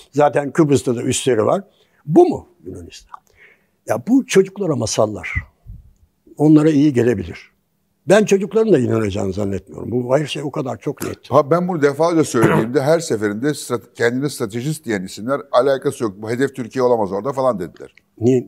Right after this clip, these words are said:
Speaker 1: niye dayanarak söylüyor?
Speaker 2: Bilmiyorum, onlara
Speaker 1: Ben
Speaker 2: sorayım.
Speaker 1: söyleyeyim. E, Rusya'nın, ya Amerika'nın esas meselesi Pasifik. Pasifik'te hazırlanıyor. Ben,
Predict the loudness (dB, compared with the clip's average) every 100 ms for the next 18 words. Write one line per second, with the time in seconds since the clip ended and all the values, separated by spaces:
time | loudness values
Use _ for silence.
0 | -8 4 6 6 4 0 -6 -8 -12 -12
1 | -10 -4 0 2 0 -4 -4 -6 2 2
2 | 2 -2 -4 -4 -6 -12 _ _ _ _
3 | _ -16 -8 4 4 4 2 2 -2 -4
4 | -6 -2 0 0 -2 -2 -2 0 -2 -8
5 | -8 -4 -4 -4 -8 -12 _ _ _ -2
6 | -2 -4 -8 -14 _ _ _ _ _ _
7 | _ _ _ 2 2 -2 0 0 2 0
8 | 0 0 -2 -4 -8 _ -20 _ _ 2
9 | 2 2